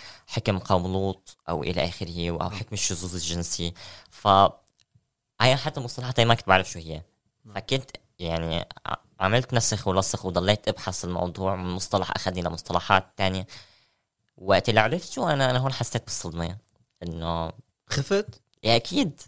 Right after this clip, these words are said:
Speaker 1: أنا افتكرت إنه أنا الوحيد اللي هيك موجود هيك بالعالم،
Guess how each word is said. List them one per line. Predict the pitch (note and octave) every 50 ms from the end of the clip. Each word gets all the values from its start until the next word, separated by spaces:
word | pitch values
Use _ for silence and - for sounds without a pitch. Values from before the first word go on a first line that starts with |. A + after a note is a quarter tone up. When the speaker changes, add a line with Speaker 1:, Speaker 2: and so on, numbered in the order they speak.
| - -
Speaker 1:
أنا | - A2+ A#2
افتكرت | A#2 - - A2+ - - B2 A#2+ - -
إنه | G#2+ G2+ G2 G2 F#2+ F#2 F#2 -
أنا | G#2+ A#2
الوحيد | A2+ A2 G#2 - - B2 A2 F#2
اللي | D#2+ E2 F#2
هيك | F#2 F2 - -
موجود | F2 E2+ E2 - F#2 -
هيك | F2+ F2 -
بالعالم، | F2 E2+ E2 E2+ E2+ D#2+ D#2+ D2+